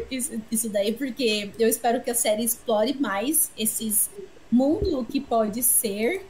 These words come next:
né? Porque a gente tem umas partes muito legais nos livros envolvendo isso. E realmente fica a pergunta se é, se é uma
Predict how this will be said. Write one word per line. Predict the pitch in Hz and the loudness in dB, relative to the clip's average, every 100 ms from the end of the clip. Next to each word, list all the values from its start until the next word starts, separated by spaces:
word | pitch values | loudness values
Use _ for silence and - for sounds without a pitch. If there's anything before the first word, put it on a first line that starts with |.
| - | -4
né? | 220 202 202 220 | 0 2 0 0
Porque | 262 226 - 214 196 185 - - | -2 -4 -2 0 2 2 0 -4
a | - | -4
gente | 196 196 - | -2 -2 -2
tem | 202 | -4
umas | 208 208 | -4 -4
partes | - 185 - | -2 -2 -2
muito | 196 190 | -2 0
legais | 294 226 202 208 220 | 0 2 2 2 2
nos | 208 208 208 | 2 2 0
livros | 202 202 214 | 0 0 0
envolvendo | 220 202 196 190 202 247 220 | 0 0 -4 -2 0 2 0
isso. | 208 - 339 - - - - - - | 2 0 0 -10 -20 -20 -20 -20 -2
E | 240 240 240 233 226 220 208 - | 2 6 6 6 6 4 2 0
realmente | 254 302 453 349 480 523 427 - - | 0 2 2 2 0 0 -2 -4 -6
fica | 330 349 494 | -6 -4 -4
a | |
pergunta | 381 294 233 233 208 220 | -2 0 2 2 0 0
se | - 247 220 208 202 190 180 - - - - - - - | 0 2 2 0 0 -4 -8 -12 -20 -20 -20 -20 -10 0
é, | 220 214 202 180 - - | 2 4 2 2 -2 -4
se | - 285 | 0 2
é | 277 | 2
uma | 453 370 262 | 0 0 0